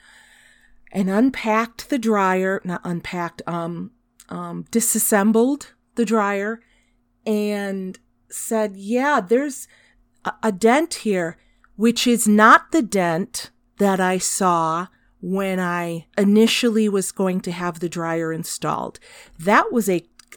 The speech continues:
dent in the far bottom corner. This is a dent on the side up where the drum hits.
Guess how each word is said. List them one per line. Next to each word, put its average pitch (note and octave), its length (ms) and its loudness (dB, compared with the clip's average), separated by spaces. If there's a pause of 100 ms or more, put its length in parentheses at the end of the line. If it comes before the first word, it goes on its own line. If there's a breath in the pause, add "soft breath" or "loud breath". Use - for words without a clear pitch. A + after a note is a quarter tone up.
dent A3 440 2
in F#3 140 -2
the E3 120 -4
far A3+ 540 0
bottom G3 440 -2
corner. E3 600 -8 (400 loud breath)
This C4+ 320 0
is C4 160 0
a F#3+ 120 0
dent E3 500 -4 (400 loud breath)
on F3+ 240 0
the F3+ 100 -4
side A3 760 0 (340 soft breath)
up A3 320 0 (180)
where G3+ 300 0
the A3 140 2
drum F#3+ 400 -2
hits. - 640 -6